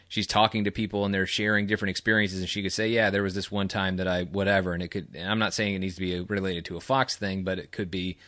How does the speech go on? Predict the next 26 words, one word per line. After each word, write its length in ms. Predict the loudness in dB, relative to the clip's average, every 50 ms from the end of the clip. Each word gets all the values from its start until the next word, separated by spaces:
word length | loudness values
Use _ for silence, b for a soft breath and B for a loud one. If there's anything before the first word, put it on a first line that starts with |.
| B B B
some 260 | B 0 2 2 4
other 180 | 4 4 4 2
Easter 380 | 0 -2 -4 -4 -2 0 0 0
egg 160 | 0 0 -2
to 80 | -4 -2
something 360 | -2 -2 -2 -2 -4 -2 -2
else 220 | 0 -2 -2 -2
that, 260 | -4 -4 -4 -4 -4 -6
that 140 | -8 -6
Marvel 600 | -4 -4 -4 -2 -2 0 0 0 0 -2 -4 -8 _ -12
has 200 | -6 -4 -4 2
had 180 | 4 4 6 6
access 420 | 4 2 0 0 -2 -2 -2 -4
to 400 | -6 -4 -4 -2 -2 -2 -2 -4 -6 b b b b b b b b b
this 200 | -2 0 0 0
entire 420 | -4 -2 -2 0 0 0 0 -2
time. 360 | -2 0 2 4 4 2 2
But 280 | 2 2 2 0 -2 _ _ _ _ _ _ _ _ _ _ _ _ -20 -8 2
I 100 | 4 4
do 160 | 4 4 2
think 220 | 2 2 0 0 0
when 100 | 0 0
we 80 | 0
look 240 | 0 0 0 0 2
at, 380 | 2 2 2 0 -2 -4 -4 -2
uh, 220 | -2 0 0 -2